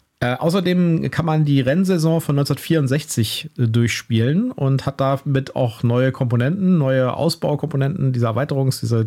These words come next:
Tuning-Karten für sein, äh, für sein Auto. Und es gibt Material für einen zusätzlichen Spieler.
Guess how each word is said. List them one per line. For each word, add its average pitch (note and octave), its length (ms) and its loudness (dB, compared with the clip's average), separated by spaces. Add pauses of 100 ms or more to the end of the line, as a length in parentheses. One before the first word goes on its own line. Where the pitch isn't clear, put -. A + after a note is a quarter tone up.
(120)
Tuning-Karten C#3+ 720 0
für B2 100 -4
sein, A#2+ 420 2
äh, A#2+ 100 -4
für A#2+ 120 -10
sein A#2 180 2
Auto. E3 380 -2 (580)
Und F3+ 220 0
es D#3 100 -2
gibt E3+ 180 -4
Material C#3+ 360 -2
für B2+ 120 -6
einen C3 140 -2
zusätzlichen C3 380 0
Spieler. G#2+ 400 -4